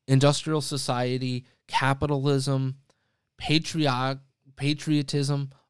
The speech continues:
all of that. But recently there was an article in The Blaze by Daniel Hor-, Horowitz. <clears throat> And this article in The Blaze is titled, "New Census Data Shows America is No Longer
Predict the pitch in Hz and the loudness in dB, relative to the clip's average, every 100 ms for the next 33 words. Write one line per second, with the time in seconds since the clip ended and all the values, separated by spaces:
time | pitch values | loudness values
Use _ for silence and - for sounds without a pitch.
0 | - 143 147 120 101 - - _ _ _ | -4 0 0 0 -6 -10 -20 _ _ _
1 | _ _ _ _ _ _ _ _ _ - | _ _ _ _ _ _ _ _ _ -8
2 | 165 - - 175 277 - 247 196 185 170 | -8 -8 -8 -2 -2 -2 -2 -2 0 0
3 | 139 131 131 135 - 151 147 135 139 117 | 0 -2 0 0 2 -2 -2 -2 0 0
4 | 113 117 - 113 120 113 110 101 - 139 | -2 -2 -2 -4 0 -2 -2 -4 -2 -2
5 | 110 - - - 170 127 104 - - - | -4 -10 -18 -2 2 2 0 -10 -14 -14
6 | _ _ _ _ _ _ _ _ _ _ | _ _ _ _ _ _ _ _ _ _
7 | - 117 110 - _ _ _ _ _ 147 | -16 -14 -14 -18 _ _ _ _ _ -2
8 | 156 165 180 240 262 - 117 117 _ _ | 2 2 2 2 2 -2 -4 -6 _ _
9 | _ _ - 156 165 135 120 110 98 107 | _ _ -2 0 2 0 0 0 -2 -6
10 | - _ _ _ _ 139 139 131 - - | -12 _ _ _ _ 0 2 2 0 -2
11 | 165 160 135 - 123 147 233 185 185 160 | 0 0 -2 -2 0 2 2 2 0 -2
12 | 139 131 131 - 135 139 127 127 180 196 | -2 0 0 0 0 0 0 0 0 -2
13 | 147 139 156 139 143 139 147 165 190 - | -4 -4 -4 0 2 6 6 4 0 0
14 | 135 131 131 127 | 2 2 2 -4